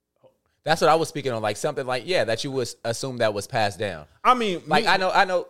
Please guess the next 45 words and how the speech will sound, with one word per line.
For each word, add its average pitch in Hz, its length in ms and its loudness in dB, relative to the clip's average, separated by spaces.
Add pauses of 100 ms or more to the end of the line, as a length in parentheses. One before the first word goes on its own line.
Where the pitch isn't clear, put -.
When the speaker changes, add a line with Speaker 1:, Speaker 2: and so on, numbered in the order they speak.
Speaker 1:
I, 160 80 4
I, 156 200 4 (120)
I 135 60 -2
can - 80 -14
speak 147 160 -6
for 123 80 -10
myself, 131 500 0
Speaker 2:
Mm-hmm. 117 180 -18
Speaker 1:
and 110 280 -4
I, 110 140 2
I 107 120 0
will 104 140 -2
say, 101 280 2
hey, 107 300 2 (800)
um, 87 440 -4 (960)
me 120 160 -10
and 123 80 -4
my 117 80 2
siblings, 107 400 -4
like, 95 240 -2 (160)
you 139 80 -12
know 123 60 -6
what 117 40 -4
I'm 113 40 -8
saying, 110 220 -6
we 117 120 -6
kind, 120 280 -4
not 135 200 2
hot-headed, 135 400 0
but 104 120 -2
we 123 100 -10
got, 110 180 -2
like, 101 260 -6 (260)
a, 110 200 -6
a 113 40 -12
little 117 200 -2
attitude 107 520 -2
to 90 160 -10
us. - 180 -18 (240)
Speaker 2:
Uh-huh. 120 220 -16
Speaker 1:
You 120 80 -6
know 110 60 -2
what - 40 0
I'm 101 40 -6
saying? 104 300 -4